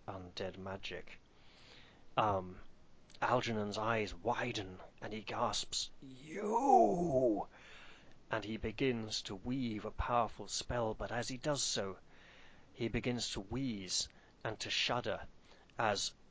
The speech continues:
all those years on the road catch up with him, and he begins to splutter as his old heart starts to give out. And that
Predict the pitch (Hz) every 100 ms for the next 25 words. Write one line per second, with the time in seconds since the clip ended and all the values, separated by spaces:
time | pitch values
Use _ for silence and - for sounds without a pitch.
0 | - 127 120 120 120 117 101 110 113 113
1 | 101 98 117 110 101 - - - - 123
2 | - 107 92 87 - - - - - -
3 | - 117 107 113 113 127 120 107 - 107
4 | - - - - - - 120 120 - 95
5 | - - - - - - - - - -
6 | - - 110 101 - - - - - -
7 | - - - 135 104 127 127 110 - 120
8 | 110 - - - - 110 - - 95 117
9 | 101 104 101 - - - - - - -
10 | - - - - - - - - - -
11 | - - - - - - 117 98 - 117